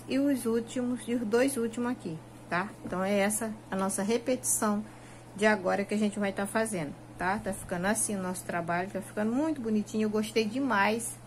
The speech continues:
desse suplá, que você pode usar como suplá ou como toalhinha, do jeito que você preferir aí, ela, ela vai ficar super legal aí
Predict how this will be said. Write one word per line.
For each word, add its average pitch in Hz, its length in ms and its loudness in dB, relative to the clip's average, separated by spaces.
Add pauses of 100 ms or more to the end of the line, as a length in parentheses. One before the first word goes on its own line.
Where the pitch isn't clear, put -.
(560)
desse 190 420 -2
suplá, 185 380 4
que 214 100 -4
você 220 120 2
pode 180 300 0
usar 180 240 2
como 170 240 -2
suplá 180 560 4
ou 185 120 2
como 175 260 -2
toalhinha, 208 720 2 (500)
do 214 120 4
jeito 208 280 2
que 240 80 -2
você 233 500 2 (640)
preferir 214 680 2
aí, 202 340 2
ela, 214 180 4
ela 202 300 4
vai 202 140 2
ficar 202 280 -2
super 220 400 0
legal 214 360 4
aí 180 220 0